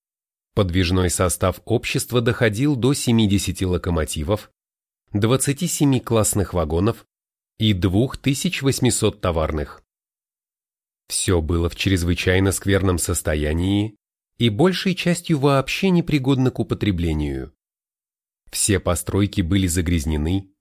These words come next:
не крашены и вообще запущены. Железнодорожное полотно представляло собой нечто немногим лучшее,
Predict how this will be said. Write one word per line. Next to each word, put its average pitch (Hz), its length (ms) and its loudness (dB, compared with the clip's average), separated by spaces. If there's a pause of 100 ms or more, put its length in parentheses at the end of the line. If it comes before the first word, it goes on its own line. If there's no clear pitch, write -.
(140)
не 151 160 2
крашены 117 680 0 (200)
и 120 140 4
вообще 110 480 2
запущены. 147 760 -2 (960)
Железнодорожное 92 1040 2
полотно 98 500 2
представляло 117 680 0
собой 123 420 2
нечто 131 400 0
немногим 120 560 2
лучшее, 135 600 -2